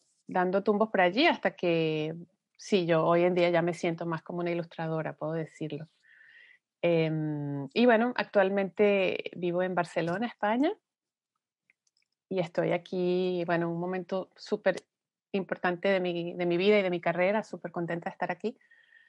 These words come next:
Y bueno, ahora como todo es, em, digamos, no hay fronteras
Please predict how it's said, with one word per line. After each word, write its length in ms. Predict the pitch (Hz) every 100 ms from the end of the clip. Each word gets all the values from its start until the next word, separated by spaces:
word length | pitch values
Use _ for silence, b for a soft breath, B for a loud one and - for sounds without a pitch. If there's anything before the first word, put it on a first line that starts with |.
| b b _ _ _ _
Y 80 | 220
bueno, 240 | 214 196 175
ahora 220 | 170 185
como 220 | 220 185
todo 340 | 190 185 196 202
es, 640 | 196 196 196 - - _ -
em, 1600 | 185 175 165 139 - - - - 87 - 90 196 202 190 190 185
digamos, 920 | 190 185 190 196 196 185 175 165 -
no 200 | 190 180
hay 100 | 180
fronteras 720 | 180 202 185 196 185 185 202